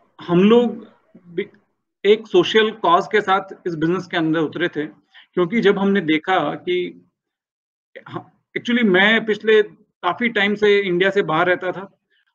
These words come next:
जब India में आया तो सबसे बड़ा problem जो मुझे लगा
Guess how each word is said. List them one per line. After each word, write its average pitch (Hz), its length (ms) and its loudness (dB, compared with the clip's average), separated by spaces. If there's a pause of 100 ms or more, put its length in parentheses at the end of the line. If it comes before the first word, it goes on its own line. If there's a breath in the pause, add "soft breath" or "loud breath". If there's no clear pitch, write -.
जब 175 120 2
India 170 320 4
में 196 160 2
आया 180 160 4
तो 196 120 -2
सबसे 196 260 -4
बड़ा 170 220 0
problem 190 360 -2
जो 180 100 -2
मुझे 175 240 0
लगा 180 440 0